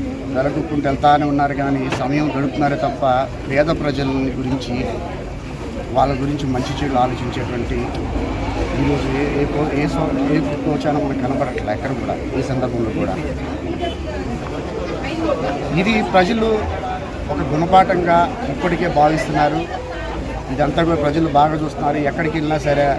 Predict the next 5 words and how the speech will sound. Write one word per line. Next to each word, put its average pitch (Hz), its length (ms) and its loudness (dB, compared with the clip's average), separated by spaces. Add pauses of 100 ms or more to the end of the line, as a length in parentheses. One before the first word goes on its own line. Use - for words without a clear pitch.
(220)
"అయ్యా, 120 340 0 (1200)
మేము 151 200 6
అనవసరంగా 170 920 4 (100)
ఓటేసాం, 147 520 0
మోసపోయాం" 143 720 2